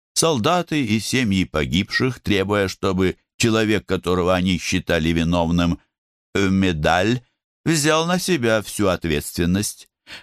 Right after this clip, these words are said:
Как уже отмечалось в отчете комиссии Аграната, вся вина была возложена на военных,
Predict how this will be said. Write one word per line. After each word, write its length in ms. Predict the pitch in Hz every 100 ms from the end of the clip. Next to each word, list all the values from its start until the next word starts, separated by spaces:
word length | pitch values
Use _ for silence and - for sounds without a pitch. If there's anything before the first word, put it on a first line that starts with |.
| _
Как 240 | 120 135
уже 260 | 151 135 151
отмечалось 840 | 139 135 127 - 151 143 127 120 _
в 80 | 95
отчете 480 | 92 - 107 98
комиссии 880 | 95 98 95 95 85 - 87 82 82 -
Аграната, 760 | 85 80 76 82 101 95 90
вся 260 | 76 - 95
вина 360 | 82 80 85
была 260 | 78 71 69
возложена 680 | 67 65 67 78 71 73 73
на 160 | 73 71
военных, 640 | 65 64 98 120 175 -